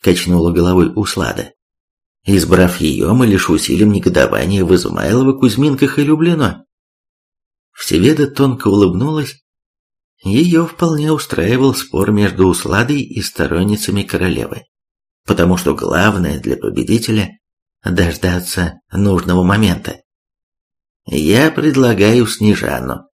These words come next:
попыталась контратаковать Параша. «На кого она будет опираться в разговоре с появившейся здесь Руженой?» Осведомилась Малуша. «В смысле?» —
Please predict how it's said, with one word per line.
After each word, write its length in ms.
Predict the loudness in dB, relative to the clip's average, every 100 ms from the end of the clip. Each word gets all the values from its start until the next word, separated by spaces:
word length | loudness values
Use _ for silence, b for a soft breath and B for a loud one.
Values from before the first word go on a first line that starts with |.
| _ _ _
попыталась 800 | 0 0 -2 0 0 -2 -8 _ _
контратаковать 840 | 0 0 0 -4 -4 0 0 -2
Параша. 540 | -2 -2 -2 -4 -10 -16 _ _ _ _ _ _ _ _ _ _ _ _ _
«На 200 | 0 2
кого 300 | 2 2 4
она 200 | 4 2
будет 260 | 0 -2 -2
опираться 540 | 0 0 0 -2 -2
в 20 |
разговоре 520 | 0 0 -2 0 -2
с 80 | -2
появившейся 640 | 0 2 2 0 -2 -2 -2
здесь 280 | -2 -2 0
Руженой?» 720 | -2 0 -2 -2 -2 -6 -12 _ _ -6
Осведомилась 640 | -4 2 2 2 0 0
Малуша. 520 | 0 2 2 0 -4 -8 _ _ _ _ _ _ _ _
«В 80 | -8
смысле?» — 680 | 0 2 2 0 -2 -4